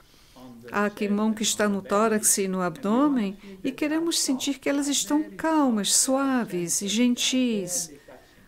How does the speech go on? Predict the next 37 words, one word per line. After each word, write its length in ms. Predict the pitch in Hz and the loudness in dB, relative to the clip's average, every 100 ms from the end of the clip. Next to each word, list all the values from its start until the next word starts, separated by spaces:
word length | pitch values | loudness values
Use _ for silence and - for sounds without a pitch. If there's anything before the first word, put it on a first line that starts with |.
| _ _ _ - | _ _ _ -2
quase 480 | 269 320 339 311 | 2 2 2 0
sem 300 | 269 - 294 | 2 4 4
tocar, 640 | 294 277 262 220 196 180 180 - 151 | 4 0 0 2 2 0 -4 -10 -12
como 200 | 156 277 | -2 2
se 120 | 277 294 | 2 0
você 180 | 277 | -2
tivesse 460 | - 277 277 277 285 | -2 0 2 2 2
um 80 | 254 | 2
bebê 480 | 220 202 208 220 214 | 2 4 2 2 -2
que 80 | - | -4
está 260 | - 208 | 0 0
dormindo 760 | 196 196 233 269 285 247 214 196 - - - - | 0 0 2 6 6 6 2 -4 -8 -16 -10 -2
e 80 | 233 | 0
você 380 | 214 - 220 | 2 2 2
quer 460 | 220 240 226 226 208 | 2 2 4 4 2
arrumar 600 | 208 214 202 220 226 220 - - - - | 0 0 2 4 4 2 -4 -18 -18 -10
o 80 | 233 | -8
cobertor, 840 | 214 214 196 185 - 220 262 277 | -2 2 0 0 2 4 6 6
alguma 280 | 208 190 190 | 2 0 -4
coisa 260 | 190 202 202 | 0 0 0
assim, 340 | - 262 285 | 0 4 4
e 20 | |
você 380 | 262 262 - 285 | 2 2 0 0
quer, 320 | 269 285 269 - - | 0 -2 -2 -8 -6
você 220 | 254 - | -2 -2
quase 460 | 262 285 330 349 302 | 0 0 2 2 0
toca 440 | - 277 285 285 | 2 4 4 4
o 40 | 226 | 4
bebê 320 | 202 185 190 | 4 4 0
para 180 | 185 190 | 0 -4
não 120 | 202 | -2
acordá-lo. 760 | 202 214 202 196 190 180 185 - - 262 285 233 | -2 -2 0 0 0 -2 -4 -8 -14 -14 -10 -6
Então, 380 | 175 262 254 - - 254 | -2 0 -2 -4 -10 -2
as 220 | 262 247 | 0 0
mãos 460 | 226 233 277 285 | 0 2 2 2
estão 340 | 277 - - 269 | 0 -2 0 0
muito 420 | 277 381 381 | 2 -2 -4